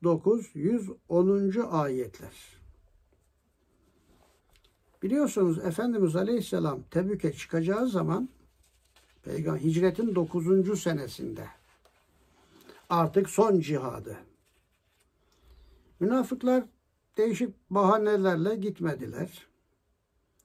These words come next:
Bazıları da ajan olarak gitti oraya kadar. On iki kadar münafık gitti. Efendimiz'i suikastla bir gece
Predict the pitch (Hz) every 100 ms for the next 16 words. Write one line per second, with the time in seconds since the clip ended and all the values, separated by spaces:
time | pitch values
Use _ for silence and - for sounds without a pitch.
0 | _ _ _ _ _ _ - 240 226 196
1 | 220 226 254 269 269 196 170 214 226 185
2 | 165 147 135 117 - 139 - 160 156 135
3 | 127 123 120 - 185 202 - _ _ 175
4 | 175 156 - 131 135 127 123 123 127 131
5 | 135 - - - - 202 208 160 160 156
6 | 147 147 139 170 190 - _ _ _ _
7 | _ - - 170 160 170 160 - 147 156
8 | 190 190 160 156 135 135 120 160 196